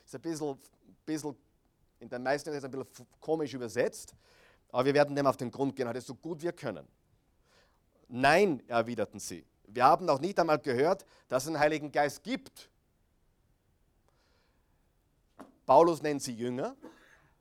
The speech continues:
Paulus sagt, sie glauben und fragt sie, ob sie den Heiligen Geist empfangen haben, seit sie glauben.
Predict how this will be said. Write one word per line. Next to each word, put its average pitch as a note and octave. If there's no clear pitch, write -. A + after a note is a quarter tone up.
Paulus E3
sagt, -
sie -
glauben A#2+
und D#3
fragt C#3+
sie, G#3
ob E3+
sie F3
den C#3+
Heiligen E3
Geist D#3+
empfangen C#3+
haben, B2+
seit C3
sie E3
glauben. A#2